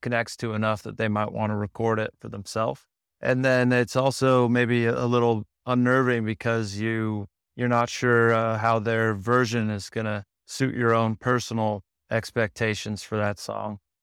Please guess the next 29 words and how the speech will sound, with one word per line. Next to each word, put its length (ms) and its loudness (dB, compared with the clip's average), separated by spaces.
But 380 0
I 100 4
don't 120 2
know. 60 -2
I 100 -2
think 220 -4
that's 200 0
a 60 -4
lesser, 540 -2
a 80 -10
lesser 380 -6
thing. 360 -2
I, 340 -6
I 40 -8
think 220 -4
mostly 380 -2
it's 140 -6
just 220 -6
exciting 600 -4
that 220 -12
you 200 -8
want, 180 -6
it's 240 -10
cool 240 0
to 60 0
hear 180 -2
somebody 460 -2
else's 440 -2
version 520 -2